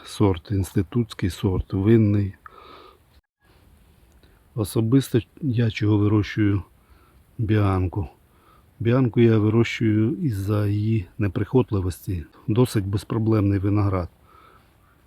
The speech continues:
От. Для купажирування її з, е,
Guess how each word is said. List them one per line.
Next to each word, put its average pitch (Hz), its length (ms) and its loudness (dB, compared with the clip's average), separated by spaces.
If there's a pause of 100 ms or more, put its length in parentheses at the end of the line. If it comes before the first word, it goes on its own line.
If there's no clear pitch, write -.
(160)
От. 95 260 -4 (100)
Для 117 520 0 (340)
купажирування 104 960 2
її 98 680 -2
з, 87 240 -10
е, 92 460 -6